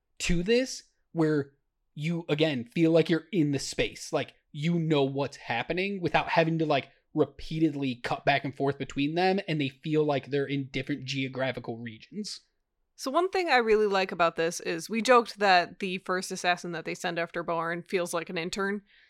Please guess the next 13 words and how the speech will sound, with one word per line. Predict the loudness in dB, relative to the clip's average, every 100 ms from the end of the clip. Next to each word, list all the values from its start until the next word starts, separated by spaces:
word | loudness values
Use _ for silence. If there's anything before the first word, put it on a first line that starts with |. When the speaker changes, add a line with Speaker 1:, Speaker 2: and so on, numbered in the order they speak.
| _ -4
Speaker 2:
This | -4
guy | 2 2
doesn't. | 4 2 0 -16 -18 _ _ _
It | -2
Speaker 1:
Mm. |
Speaker 2:
feels | 0 0
like | 2
they're | 2
both | 4 2 2
making | -2 -2 -2
very | 0 0
smart | -2 -4 -2 -2 -2
decisions. | -8 -6 -4 -4 -4 -8